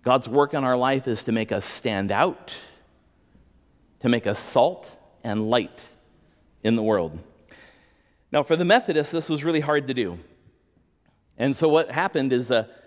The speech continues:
the founder of the Methodist movement, a guy named John Wesley, had a time in which everyone would gather together every year to re-up their commitment to do this. And it was called the Watch Night service, or John Wesley's Covenant service.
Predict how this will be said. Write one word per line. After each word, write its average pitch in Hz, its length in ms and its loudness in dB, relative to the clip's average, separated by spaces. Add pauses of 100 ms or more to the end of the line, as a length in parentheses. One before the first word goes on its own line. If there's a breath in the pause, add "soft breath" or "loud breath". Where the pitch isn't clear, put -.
(120 loud breath)
the 175 80 0
founder 185 360 2
of 135 100 0
the 127 60 -2
Methodist 120 480 -4
movement, 117 360 -2
a 127 40 -4
guy 135 140 0
named 131 180 -2
John 135 280 -2
Wesley, 123 500 -2 (200 soft breath)
had 143 140 0
a 139 60 -4
time 180 380 -4
in 135 100 0
which 131 200 -4
everyone 147 360 -2
would 127 160 -4
gather 147 320 0
together 131 380 0
every 143 340 -2
year 143 240 0
to 117 100 -4
re-up 135 520 -2
their 131 140 -2
commitment 127 560 -6
to 127 60 -6
do 117 160 -2
this. 73 400 -10 (880)
And 127 140 0
it 123 60 -2
was 120 200 0
called 135 760 -2
the 123 180 4
Watch 117 500 -2
Night 98 300 -4
service, 78 600 -8 (580)
or 107 80 -2
John 123 300 2
Wesley's 120 400 0
Covenant 110 500 -2
service. - 540 -10